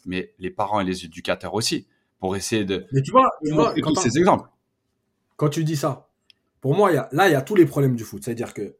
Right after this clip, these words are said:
Speaker 2: l'éducateur qui est pas avec des joueurs, c'est-à-dire déjà, un, il a son équipe, d'accord ? Donc, il va dans un club, il ramène une équipe.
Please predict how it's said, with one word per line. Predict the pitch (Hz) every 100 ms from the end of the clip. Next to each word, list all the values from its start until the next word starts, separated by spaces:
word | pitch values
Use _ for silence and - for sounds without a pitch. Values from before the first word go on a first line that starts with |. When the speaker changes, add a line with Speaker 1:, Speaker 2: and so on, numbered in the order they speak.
| _
Speaker 2:
l'éducateur | 139 160 180 175 202
qui | -
est | 135
pas | 180
avec | 139 117
des | 120
joueurs, | 107 104 - _ _ _ _ _
c'est-à-dire | - 127 131
déjà, | 151 165 156
un, | 139 127 - _ -
il | 113
a | 101
son | 131 139
équipe, | 139 226 - _ _ _ _ _ _ -
d'accord ? | 139 - - _ _ _ _
Donc, | 131 135 -
il | 135
va | 170
dans | 156 143
un |
club, | 139 180 202
il | 131
ramène | 156 196 185
une | 180
équipe. | 147 131